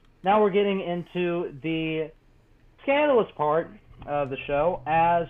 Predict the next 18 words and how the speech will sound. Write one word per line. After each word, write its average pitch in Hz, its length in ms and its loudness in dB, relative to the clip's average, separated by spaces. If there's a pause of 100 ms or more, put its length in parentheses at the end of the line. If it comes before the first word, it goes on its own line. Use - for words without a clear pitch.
we 170 180 -4
are 196 80 -2
about 180 300 0
to 170 80 -14
talk 175 300 -2
about 156 300 -6
the 156 160 -10
whole 214 540 0
nascar 170 760 -4 (380)
controversy 135 880 -6 (200)
before 147 260 -2
we 151 200 -2
start 139 220 -4
getting 135 260 -6
into 131 220 -8
the 127 80 -6
rest 123 300 -4
of 123 300 -6